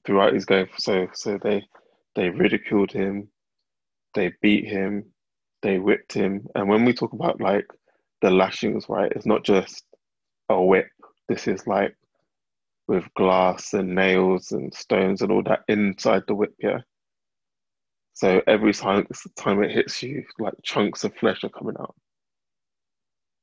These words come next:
So much so, they pressed the thorn into his, into his, into his head and then mocked him, saying, "Here is Jesus, King of the Jews."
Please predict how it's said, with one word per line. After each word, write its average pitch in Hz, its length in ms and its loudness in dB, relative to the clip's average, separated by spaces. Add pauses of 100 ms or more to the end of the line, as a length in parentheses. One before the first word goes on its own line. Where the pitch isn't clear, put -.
(140)
So 113 200 2
much 110 260 0
so, 95 320 2
they 95 100 2
pressed - 380 -2
the 104 80 2
thorn 104 320 2
into 101 300 -2
his, 90 300 -4 (120)
into 98 340 -4
his, 101 440 -2 (1160)
into - 260 -6
his 92 160 -2
head 95 300 0 (560)
and 98 200 2
then 90 200 0
mocked 98 340 -2
him, 98 280 -4 (260)
saying, 98 580 -4 (760)
"Here 95 220 0
is 92 140 0
Jesus, 95 440 -4
King 98 240 -4
of 90 100 -4
the 101 100 -4
Jews." - 480 -12